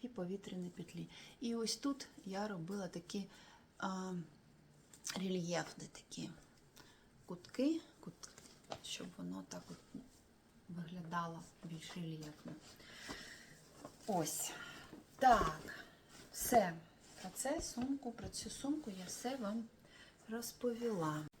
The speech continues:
І остання моя готова робота.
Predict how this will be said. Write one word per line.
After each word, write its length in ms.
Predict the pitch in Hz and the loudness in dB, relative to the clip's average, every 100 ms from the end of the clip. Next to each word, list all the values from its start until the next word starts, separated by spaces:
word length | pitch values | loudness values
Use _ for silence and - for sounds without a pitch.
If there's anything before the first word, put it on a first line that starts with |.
| - - - - - - - - - - - - | -20 -20 -20 -20 -20 -18 -18 -18 -20 -20 -10 2
І 100 | 311 | 2
остання 960 | 302 220 - - - 202 190 202 226 277 311 - - - - - - - - - - | 2 0 0 0 6 8 8 4 4 2 0 -6 -18 -20 -20 -20 -20 -20 -20 -20 -8
моя 340 | 214 208 233 226 | -2 6 8 8
готова 500 | 175 - 226 208 175 | 4 0 2 2 0
робота. 640 | 175 151 143 139 - | -2 -4 -8 -10 -4